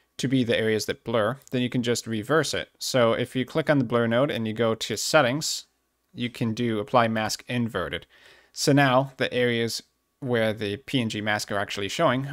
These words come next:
are the ones that aren't going to be affected, where everything else is the affected part. And you can do that with other nodes that have a mask import as well. So if I connect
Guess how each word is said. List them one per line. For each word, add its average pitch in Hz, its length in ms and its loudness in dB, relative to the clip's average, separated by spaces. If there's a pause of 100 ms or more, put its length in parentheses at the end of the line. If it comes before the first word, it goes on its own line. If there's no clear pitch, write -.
are 127 120 2
the 117 120 0
ones 113 340 0
that - 220 -2 (120)
aren't 185 260 0
going 107 220 0
to 101 60 -8
be 95 120 -8
affected, 107 420 -6 (140)
where 113 180 2
everything 113 480 -6
else 107 360 -6 (100)
is 175 300 -2
the 113 120 -4
affected - 400 -6
part. - 220 -6 (360)
And 147 80 0
you 156 60 0
can 202 100 0
do 190 60 6
that 165 160 8
with 139 100 4
other 120 220 2
nodes 117 240 2
that - 140 -4
have 110 380 4 (120)
a 107 460 -2 (560)
mask 123 400 2
import 120 380 2
as 113 160 -2
well. 113 160 2
So 143 120 -2
if 139 100 -2
I 139 40 0
connect 139 440 -2